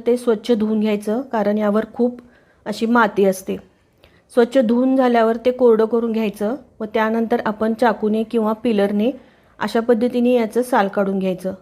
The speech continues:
कोपऱ्या कोपऱ्यामध्ये देखील खूप माती असते, तर आपण चाकूच्या पुढील टोकाने आल्याचं अगदी व्यवस्थित सर्व सालं काढून घ्यायची. उरलेल्या देखील आल्याचं आपण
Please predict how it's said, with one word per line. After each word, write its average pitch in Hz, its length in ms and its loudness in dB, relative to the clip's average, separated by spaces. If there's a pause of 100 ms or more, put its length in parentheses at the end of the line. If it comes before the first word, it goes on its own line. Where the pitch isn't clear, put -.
(160)
कोपऱ्या 220 360 0
कोपऱ्यामध्ये 240 600 2
देखील 240 420 -2
खूप 240 220 -4
माती 214 320 -2
असते, 208 320 -4 (760)
तर 226 80 -2
आपण 226 400 0 (400)
चाकूच्या 214 420 0
पुढील 220 360 0
टोकाने 220 460 -2 (1200)
आल्याचं 196 500 0
अगदी 202 300 0
व्यवस्थित 214 520 0 (560)
सर्व 208 300 -2
सालं 202 320 0
काढून 196 320 -2
घ्यायची. 190 420 -4 (1200)
उरलेल्या 214 400 2
देखील 233 380 0
आल्याचं 208 440 0
आपण 214 340 -2